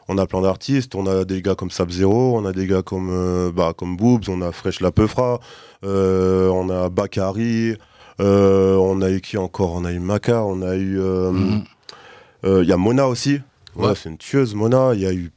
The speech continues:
Speaker 1: plein, plein, il y a beaucoup de gens. Il y a un gars, il s'appelle Tani,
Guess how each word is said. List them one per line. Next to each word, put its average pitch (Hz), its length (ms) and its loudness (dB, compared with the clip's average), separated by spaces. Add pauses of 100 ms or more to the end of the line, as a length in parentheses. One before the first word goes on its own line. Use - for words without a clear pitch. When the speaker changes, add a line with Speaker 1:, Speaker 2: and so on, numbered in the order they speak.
(120)
Speaker 1:
plein, 127 200 2
plein, 117 220 -6
il 82 60 -8
y 80 40 -10
a 76 60 -10
beaucoup 90 320 -14
de 87 60 -12
gens. 113 320 0
Il 87 60 -2
y - 20 2
a 92 40 4
un 95 60 4
gars, 98 120 2
il 92 40 -4
s'appelle - 300 -6
Tani, 110 420 -4